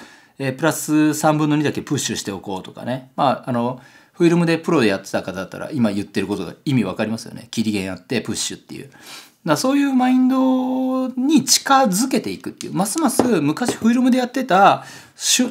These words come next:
撮る瞬間のコンセントレーションの高まりとか、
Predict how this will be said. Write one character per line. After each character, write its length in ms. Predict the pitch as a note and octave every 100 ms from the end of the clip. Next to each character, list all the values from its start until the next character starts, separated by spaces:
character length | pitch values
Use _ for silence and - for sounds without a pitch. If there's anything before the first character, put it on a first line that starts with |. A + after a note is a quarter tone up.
| -
撮 120 | D#4
る 100 | C4
瞬 300 | - G#3 G#3
間 220 | G#3 G3
の 80 | F3+
コ 160 | F3 F#3+
ン 80 |
セ 100 | F#3
ン 60 | F#3+
ト 80 | F#3+
レ 80 | F#3+
ー 20 |
シ 80 | G#2
ョ 40 |
ン 20 |
の 60 | F2
高 240 | - G#2
ま 120 | G#2
り 80 | F#2+
と 100 | -
か、 340 | - - -